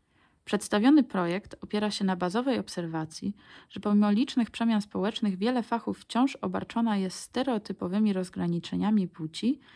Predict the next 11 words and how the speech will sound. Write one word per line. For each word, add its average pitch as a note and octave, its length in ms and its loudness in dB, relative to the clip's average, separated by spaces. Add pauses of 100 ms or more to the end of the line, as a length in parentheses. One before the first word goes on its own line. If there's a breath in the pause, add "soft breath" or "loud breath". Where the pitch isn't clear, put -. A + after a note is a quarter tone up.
(240 loud breath)
i G3+ 100 -8
tradycyjnie G3 560 2
przypisanymi G3 720 -2
im F3 120 0
rolami. D3+ 500 -4 (1160 soft breath)
W F3 180 -6
wysnutych A#3 560 2
anegdotach F#3+ 580 0
technologicznych F3+ 960 -4
o G3+ 80 4
narzędziach F3 680 0